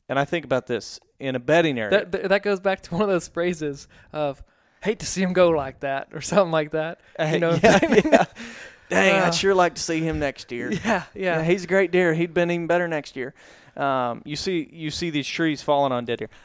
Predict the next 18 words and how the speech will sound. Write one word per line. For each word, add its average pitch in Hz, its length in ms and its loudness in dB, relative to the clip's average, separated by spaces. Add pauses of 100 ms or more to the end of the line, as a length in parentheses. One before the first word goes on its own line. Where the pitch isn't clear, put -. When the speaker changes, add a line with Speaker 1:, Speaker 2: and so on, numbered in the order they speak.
(160)
Speaker 1:
The 139 140 0
last 220 240 2
thing 214 160 0
I - 20 4
want 147 400 0
in 120 220 -6
my 147 240 -2
bedding 170 340 0
areas 165 340 -6
is 117 120 -12
a 110 60 -10
whole 143 180 -4
bunch 139 260 -2
of 107 160 -10 (480)
fifty-foot 147 680 -6
trees 139 440 -4
standing 123 380 -4
dead. 110 400 -6